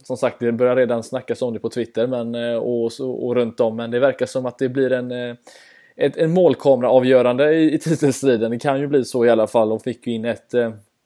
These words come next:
ett mål där, Agüero, som, eh, som domaren blåste t-, till mål, som var knappt över linjen, och så hade vi en boll som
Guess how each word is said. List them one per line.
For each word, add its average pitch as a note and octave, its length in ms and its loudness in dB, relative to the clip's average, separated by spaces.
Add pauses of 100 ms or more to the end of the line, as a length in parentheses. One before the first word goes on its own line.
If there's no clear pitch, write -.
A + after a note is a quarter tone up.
(380)
ett D3 180 -2
mål C3 180 2
där, B2 100 2
Agüero, A#2 440 0
som, A2 320 -6
eh, A2 280 -6
som A2+ 380 -10
domaren A2 300 -6
blåste A2 340 -6
t-, - 200 -16
till C3 140 -2
mål, A#2 260 0
som A2+ 220 -8
var A2+ 200 2 (200)
knappt D#3+ 400 -6
över C3 200 4
linjen, A2+ 340 -2
och A2+ 140 -6
så C3 100 -6
hade C#3+ 180 -4
vi C#3 240 -2 (460)
en D#3+ 180 2
boll D3 200 8
som C3 400 2